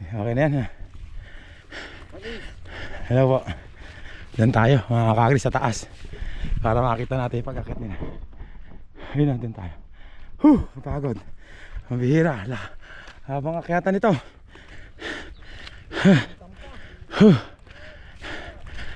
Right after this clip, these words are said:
Huh. Huh. Huh.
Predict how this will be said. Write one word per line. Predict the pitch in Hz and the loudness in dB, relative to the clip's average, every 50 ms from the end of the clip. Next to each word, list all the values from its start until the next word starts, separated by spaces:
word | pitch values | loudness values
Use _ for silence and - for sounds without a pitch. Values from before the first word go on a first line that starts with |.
| - - - | -10 0 8
Huh. | - 233 233 160 101 - - - - - - - - - - - - - - - - - - 190 | 10 12 12 12 10 6 -2 -12 -12 -12 -12 -12 -12 -12 -10 -10 -10 -8 -10 -10 -10 -2 0 2
Huh. | 202 170 123 - - - - - - - - - - - - - - - - - - - | 2 2 2 -2 -4 -8 -10 -12 -14 -14 -14 -12 -12 -14 -14 -14 -14 -12 -12 -12 -6 0
Huh. | - 202 160 | 4 4 4